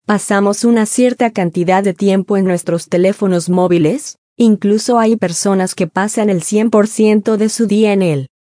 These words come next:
Según el estudio, se descubrió que el cincuenta y tres por ciento de la población del Reino Unido siente ansiedad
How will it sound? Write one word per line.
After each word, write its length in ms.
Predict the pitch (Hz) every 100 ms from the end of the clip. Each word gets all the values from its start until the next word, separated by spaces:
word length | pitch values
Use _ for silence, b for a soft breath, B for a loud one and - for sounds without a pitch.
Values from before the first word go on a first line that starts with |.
| _ _ _
Según 420 | - 220 208 226
el 140 | 214 208
estudio, 640 | 175 - 180 156 165 269 - _
se 220 | - - 220
descubrió 540 | 220 - 202 214 214
que 160 | 214 202
el 100 | 190
cincuenta 560 | 196 185 202 180 160
y 60 | 160
tres 340 | 196 208 233
por 220 | 220 202
ciento 480 | 202 220 208 208 214
de 80 | 196
la 100 | 175
población 720 | - 165 160 156 - 196 208
del 180 | 208 165
Reino 440 | 170 185 196 190
Unido 320 | 170 165 165 180
siente 340 | 202 190 185
ansiedad 680 | 185 170 - 165 156 170